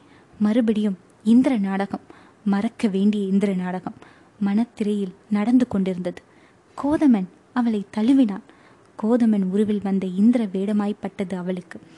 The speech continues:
அவள் நெஞ்சு கல்லாய் இறுகியது. என்ன நிம்மதி! கோதமன் கைக்கு சிக்கி கிடந்தது ஒரு கற்சிலை.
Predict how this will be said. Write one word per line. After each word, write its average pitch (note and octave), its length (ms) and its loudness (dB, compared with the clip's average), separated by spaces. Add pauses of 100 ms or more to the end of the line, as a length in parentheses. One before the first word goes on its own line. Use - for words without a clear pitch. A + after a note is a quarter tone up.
(320)
அவள் G#3+ 200 -2
நெஞ்சு G#3+ 480 4
கல்லாய் B3 460 -2
இறுகியது. A3 480 0 (680)
என்ன G#3+ 300 4
நிம்மதி! A3 420 2 (600)
கோதமன் C#4 500 0
கைக்கு G#3 360 -4 (420)
சிக்கி - 440 -4
கிடந்தது G3+ 500 -2 (200)
ஒரு G3 240 -4
கற்சிலை. G#3 500 -6